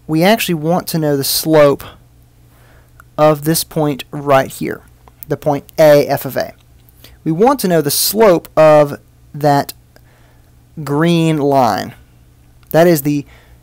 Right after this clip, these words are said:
tangent line, and that as, as evidenced over here. That is our tangent line. All of these other lines intersect that, that function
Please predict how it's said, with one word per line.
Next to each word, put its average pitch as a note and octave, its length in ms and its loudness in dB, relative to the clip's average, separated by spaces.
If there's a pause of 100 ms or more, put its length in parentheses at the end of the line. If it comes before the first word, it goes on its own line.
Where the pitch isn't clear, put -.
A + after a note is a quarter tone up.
(320)
tangent D3+ 420 -2
line, G#2 240 -10 (540)
and D3+ 100 -4
that C#3+ 100 -2
as, C#3+ 140 -2
as C#3+ 340 0
evidenced C#3 460 -4
over C3 180 -6
here. - 280 -12 (520)
That G3 120 0
is G3 80 2
our F3+ 80 2
tangent F3 400 -4
line. - 180 -12 (460)
All A3 160 4
of A3 60 -4
these F#3 180 -4
other A3+ 240 4
lines B2+ 520 -4 (140)
intersect F#3 560 -2
that, D3 300 0
that C#3+ 180 -2
function C#3+ 600 -4